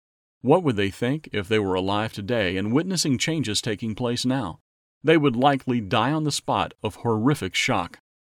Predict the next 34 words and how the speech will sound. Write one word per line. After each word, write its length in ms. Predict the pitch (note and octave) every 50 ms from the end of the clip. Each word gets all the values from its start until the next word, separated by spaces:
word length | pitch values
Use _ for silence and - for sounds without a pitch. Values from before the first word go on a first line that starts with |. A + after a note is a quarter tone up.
| _ _ _ _ _ -
It 120 | D#3+ F#3+
is 160 | A3 - - -
obvious 560 | - E3+ F3 E3 - - G2 - - - - _
mankind 680 | - A#2+ D#3 F3+ F#3+ E3+ D3+ - D#3+ D3+ D#3+ E3 C#3+ A#2+
does 160 | B2+ A2+ G2+
not 240 | A#2+ C3 C#3+ D#3 D3
have 220 | D3+ D3+ C#3+ C3+
the 100 | C3 C3
intelligence 640 | C3 A#2+ - - D#3 C3+ A2+ G2 - - E2 - - - -
or 140 | B2+ B2+
judgment 520 | A#2 F#2+ G2+ D3+ D#3 D#3 - G#2+ G#2 G2+ F#2+
to 80 | -
determine 500 | A2+ G#2+ G#2+ - - - E3 C#3 A2 F#2
a 60 | G2 G#2
set 240 | - - C3 B2+
of 80 | D3 C#3
values 460 | A#2 C3+ A#2+ A2+ G2+ F#2 F2+ F#2 F#2
that 160 | - A2 G2
will 180 | A2 A2+ A2 A2+
lead 300 | B2+ D#3+ D#3+ A#2 G#2+ -
to 80 | - G2
true 220 | - - A2+ G2+
happiness 520 | G2 C3+ C3 B2+ - F#2 F#2 F2+ F2 - - _ _ _ -
without 560 | - A#2 - - - - D#3 C3 G2 - - - _ _
harmful 400 | - - A#2 G#2+ G2+ - C3+ B2+
consequences. 760 | - - A2 F#2+ F#2 - - - - F#2 E2+ - - - - _ _ _ _ _ _ _ _ _ -
Only 300 | - F3 F#3+ G3 G3+ G3
a 80 | E3+
supreme, 580 | - - C#3 - - - C#3 C3 C3 C3 B2 B2 -
all-knowing 520 | - B2+ C3+ C3+ C3+ C3+ B2+ B2+ B2+ A#2+ G#2+
God 300 | A#2+ A2+ G2 G2 G2+ G2+
has 200 | G#2+ A2+ A2 -
such 260 | - A#2+ G2 - -
capacity. 640 | - A#2+ - C#3 C3 B2+ B2 - - - F2 -